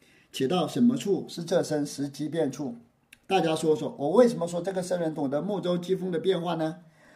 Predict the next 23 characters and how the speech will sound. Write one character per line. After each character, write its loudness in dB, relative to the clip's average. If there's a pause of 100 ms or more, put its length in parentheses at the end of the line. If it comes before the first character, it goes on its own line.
从 2
哪 8
里 4
可 -2
以 -2
看 0
出 -2
他 0
懂 2
得 2
木 0
舟 2
机 -2
锋 -2
的 0 (440)
变 6
化 6
呢？ 0 (760)
是 0
为 0
骑 -2
虎 -6
头。 -10